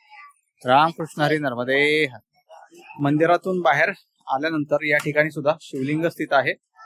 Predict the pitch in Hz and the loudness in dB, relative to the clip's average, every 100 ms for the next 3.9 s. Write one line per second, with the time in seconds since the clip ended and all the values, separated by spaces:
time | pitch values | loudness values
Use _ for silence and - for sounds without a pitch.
0 | - - - 139 151 156 147 143 165 156 | -20 -14 -4 0 2 2 2 -2 -2 -2
1 | 160 151 170 - _ _ - _ - 160 | -4 -4 -4 -4 _ _ -20 _ -10 -4
2 | 147 165 180 180 170 165 156 170 165 165 | -2 0 0 -2 0 0 2 0 -2 -2
3 | 156 151 139 135 156 _ _ 123 143 | -4 -2 -4 -2 -4 _ _ -12 -12